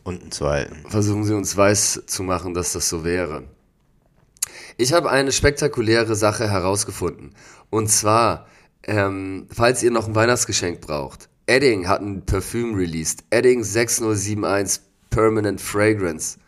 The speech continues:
Speaker 2: Mit richtig geilem Edding-Geruch.
Speaker 1: Das ist echt geil. Hast du da ein Bild
Speaker 2: Ich
Speaker 1: oder
Speaker 2: hab
Speaker 1: so?
Speaker 2: nur den Chip-Artikel, da war das Bild leider nicht drauf, äh, abgedingst, aber bei Google hab ich das gesehen. Er ist aber limitiert.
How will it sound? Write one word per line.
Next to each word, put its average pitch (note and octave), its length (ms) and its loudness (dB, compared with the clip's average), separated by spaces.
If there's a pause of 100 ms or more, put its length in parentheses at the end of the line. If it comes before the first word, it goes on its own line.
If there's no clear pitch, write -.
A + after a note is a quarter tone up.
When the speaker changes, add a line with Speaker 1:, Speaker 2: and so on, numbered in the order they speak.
(500)
Speaker 2:
Mit F#2+ 220 -8
richtig A2+ 340 0
geilem G#2 340 2
Edding-Geruch. G2 800 -2
Speaker 1:
Das F#2+ 180 -2
ist F#2 40 -8
echt E2 220 -8
geil. F2 200 0
Hast G2 200 -4
du A2 60 -8
da E2+ 360 -4 (600)
ein F2 260 -14
Bild F#2+ 340 -2
Speaker 2:
Ich G2+ 120 0
Speaker 1:
oder A2+ 80 4
Speaker 2:
hab A#2 60 4
Speaker 1:
so? A#2+ 80 2
Speaker 2:
nur A#2 60 4
den A2+ 140 2
Chip-Artikel, A#2 840 2
da G2+ 260 4
war G#2 140 6
das F#2 180 -2
Bild A2+ 240 0
leider G#2 220 6
nicht F#2+ 180 -6
drauf, F#2 320 -4
äh, - 60 -4
abgedingst, G2+ 1000 -4
aber F#2+ 140 -2
bei F#2+ 120 0
Google A2+ 380 -2
hab G#2+ 100 -2
ich G2+ 100 -10
das - 220 -4
gesehen. F#2+ 540 0 (460)
Er G2+ 140 4
ist G#2+ 140 4
aber B2 200 4
limitiert. B2 880 0